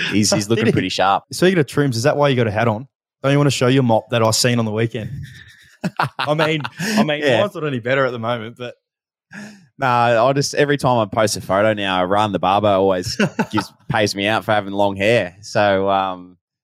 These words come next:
Speaker 1: I know he still looks after you. He probably still looked
Speaker 2: Yeah,
Speaker 1: after me
Speaker 2: well,
Speaker 1: if I was
Speaker 2: you've
Speaker 1: in Melbourne.
Speaker 2: Well, <laughs> you play in Melbourne in what, in three weeks against us, don't you? Maybe you can squeeze
Speaker 1: Yeah.
Speaker 2: in a, uh, you can squeeze in a haircut in your time off.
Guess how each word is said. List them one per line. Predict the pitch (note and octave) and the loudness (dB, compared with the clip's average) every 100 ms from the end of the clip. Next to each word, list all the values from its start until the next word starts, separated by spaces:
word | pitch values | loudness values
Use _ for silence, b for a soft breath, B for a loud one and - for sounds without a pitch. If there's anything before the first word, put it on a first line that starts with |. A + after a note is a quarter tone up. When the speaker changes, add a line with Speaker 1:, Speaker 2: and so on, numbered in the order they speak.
| _ | _
Speaker 1:
I | F#2+ | -4
know | G#2+ G2+ | 0 2
he | |
still | G2 G#2 | 2 0
looks | F#2+ F2+ | 0 0
after | G2 F#2+ F#2 | -2 -2 -6
you. | F#2+ G#2+ B2 | -6 -4 -4
He | - - G2+ G#2+ | -6 -12 -12 -4
probably | A2 G2+ | 0 2
still | F#2+ G2+ | 0 0
looked | A#2+ | 0
Speaker 2:
Yeah, | D3 | 2
Speaker 1:
after | B2+ C3+ | 0 0
me | |
Speaker 2:
well, | C3+ | 0
Speaker 1:
if | D3 | 0
I | |
was | G2 G2 | 0 0
Speaker 2:
you've | F#2 | 0
Speaker 1:
in | |
Melbourne. | F#2+ G#2+ C#3 E3 _ | 0 0 0 -6 _
Speaker 2:
Well, | - G3+ F3 - E3+ | -4 0 0 0 0
<laughs> | |
you | D3+ G3+ | 0 -2
play | F3+ D3+ | 0 2
in | C3+ | 0
Melbourne | B2+ A#2 C3 C3 | 0 0 2 0
in | A#2+ A2+ | -2 0
what, | A#2 G#2+ - | 0 -2 -6
in | A2+ | -14
three | - B2+ | -4 -2
weeks | A2+ B2 B2 - | 0 -2 -4 -12
against | - C3 A2+ B2+ | -4 -2 0 0
us, | D#3+ - | 0 0
don't | G#2+ | -2
you? | C#3 F#3+ _ C#3+ | -2 -4 _ -2
Maybe | D3+ D#3 | 0 0
you | D3+ | -2
can | C#3 | -4
squeeze | - - C#3 C3+ | -6 -2 2 2
Speaker 1:
Yeah. | B2+ | 2
Speaker 2:
in | B2+ | 0
a, | A#2+ | -2
uh, | A#2 A2 G#2+ - | -2 -2 -4 -8
you | B2 | -14
can | A#2 | -12
squeeze | - B2+ A#2+ | -8 -6 -4
in | A2+ | -4
a | |
haircut | G#2 C3+ C#3 A2+ | -2 -2 -2 -4
in | A2 | -6
your | |
time | G2+ A2 G#2+ | -8 -8 -8
off. | G2 | -14